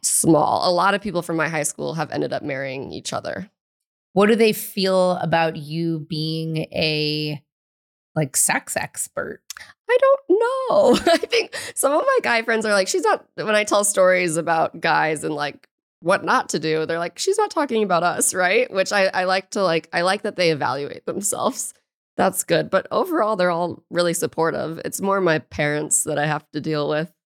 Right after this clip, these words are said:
Speaker 2: What are your, I was thinking about that. I was looking at your website and your content, and I was like, "Hmm, I wonder what her parents think about," especially now that I know Saint Louis, Missouri.
Speaker 1: Yeah.
Speaker 2: What, what do your parents think about it?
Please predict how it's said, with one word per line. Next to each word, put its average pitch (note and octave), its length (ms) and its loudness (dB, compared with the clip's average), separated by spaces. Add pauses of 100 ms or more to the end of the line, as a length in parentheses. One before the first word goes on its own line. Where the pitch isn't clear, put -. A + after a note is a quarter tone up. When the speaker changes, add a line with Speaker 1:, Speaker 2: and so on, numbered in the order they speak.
Speaker 2:
What G#3+ 180 6
are A#3+ 40 4
your, A#3 200 6
I F#3+ 140 2
was F#3+ 180 0
thinking G#3 320 0
about D#3 240 2
that. D3 200 2
I D3 40 -4
was D3+ 160 -6
looking E3 300 -2
at D#3 240 0 (440)
your F3 160 6
website D#3+ 640 4
and E3 100 -4
your D#3+ 120 0
content, D3 1080 0
and D#3+ 220 2
I D3+ 120 2
was E3 180 -2
like, E3+ 260 2 (360)
"Hmm, G#3 240 4 (120)
I C4 120 -2
wonder G#4+ 760 -4 (480)
what A#3+ 280 2
her B3+ 200 -2
parents F#3+ 680 0
think E3 260 -4
about," C#3+ 320 2
especially F4 520 2
now A#3 200 4
that G#3+ 140 2
I F#3+ 80 0
know F3 180 -2
Saint F3+ 400 -4
Louis, E3 320 -4
Missouri. D#3 460 -2
Speaker 1:
Yeah. G#3+ 300 6
Speaker 2:
What, - 140 -4 (240)
what A#3 160 4
do A#3 100 -4
your A#3 160 0
parents G3 400 -2
think A3 180 -2
about E3 220 0
it? - 180 -8